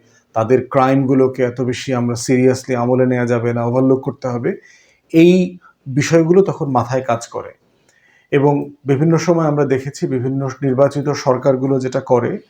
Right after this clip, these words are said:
কেয়ারটেকারের কাছে ক্ষমতা ছেড়ে দেবার আগে প্রশাসনকে নিজের মতো করে সাজিয়ে নেয়।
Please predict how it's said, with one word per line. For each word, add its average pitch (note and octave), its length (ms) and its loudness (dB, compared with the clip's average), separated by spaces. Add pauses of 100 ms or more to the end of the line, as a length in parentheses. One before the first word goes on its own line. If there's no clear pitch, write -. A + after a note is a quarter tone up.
(300)
কেয়ারটেকারের C3 640 0
কাছে C3 240 -2
ক্ষমতা B2+ 400 -2
ছেড়ে C3 280 0
দেবার B2+ 320 0
আগে B2+ 520 0 (400)
প্রশাসনকে F3 560 2
নিজের D#3 280 4
মতো C#3+ 220 -2
করে C3+ 180 -4
সাজিয়ে A#2+ 480 -2
নেয়। G#2 260 -10